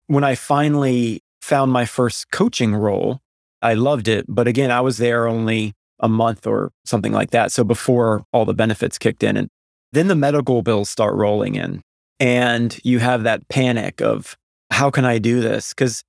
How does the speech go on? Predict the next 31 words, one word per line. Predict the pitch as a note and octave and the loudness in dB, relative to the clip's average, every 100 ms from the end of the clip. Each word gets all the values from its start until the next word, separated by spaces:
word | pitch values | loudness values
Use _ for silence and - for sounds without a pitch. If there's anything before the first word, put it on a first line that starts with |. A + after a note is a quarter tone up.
| - | -2
it's | E3+ - | -2 0
a | |
tough | F3 - A3 | -2 -2 -4
spot | - - C#3+ - | -4 -2 -2 0
to | B2 | 0
be | A2+ B2+ | 2 2
in | A2 G#2+ | 0 0
where | A2 | 0
you | A2+ G#2 | 0 0
have | A#2+ A#2+ - | -2 -2 -2
to | A#2 | -4
choose, | - - A#2 A2 G#2+ G#2 - - _ _ | -4 -2 0 2 0 -2 -8 -14 _ _
you | D3 | 0
know, | B2+ | 2
you | B2+ | 2
wanna | B2+ B2+ C3 | 2 0 0
do | A#2+ B2 | 0 0
what's | A#2 A2 - | 0 -2 -6
the | |
best | G2+ A#2 A2+ | -2 -2 -2
for | - A#2 | -2 0
you | A2+ A2+ | 2 0
health-wise, | F#2+ B2 B2 A2 G2 F#2+ F#2+ G#2 - - _ _ _ _ _ - | 0 0 0 -2 0 0 -2 -6 -10 -14 _ _ _ _ _ -6
but | A2+ A#2 | 0 2
it's | A#2 A2 | 2 0
sort | - B2+ A#2 | -2 0 0
of | A2+ | -2
health | - A#3 A3 | 0 0 -2
versus | - D#3+ C#3+ C#3 - | -2 -2 -2 -2 -6
finance. | - D3 C3 B2 A2 G#2 G2+ - - | -4 -2 0 0 0 -2 -4 -6 -2
Like, | A#2+ A#2 | 0 -2